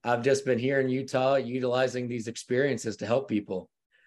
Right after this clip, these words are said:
And like you just noted too, Chris, one of our biggest things is we approach training with an open mind and we are very relaxed about everything. So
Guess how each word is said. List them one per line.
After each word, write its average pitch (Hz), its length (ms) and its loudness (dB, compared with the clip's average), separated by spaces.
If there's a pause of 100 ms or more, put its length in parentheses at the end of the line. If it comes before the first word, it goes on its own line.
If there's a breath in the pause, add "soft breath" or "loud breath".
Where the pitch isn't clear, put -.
(160)
And 170 140 0
like 160 240 2
you 147 100 0
just 135 260 0
noted 123 320 0
too, 107 260 -4
Chris, 107 380 0
one 143 140 0
of 135 120 2
our 135 220 6
biggest 131 440 2
things 127 300 -2
is 98 300 -4 (580)
we 151 200 4
approach 147 440 2
training 143 460 0
with 120 140 4
an 110 100 -4
open 147 300 2
mind 143 520 0
and 113 560 0
we 131 140 6
are 120 160 4
very 131 520 4 (380)
relaxed 117 500 2
about 98 240 -4
everything. 90 460 -4
So 92 480 0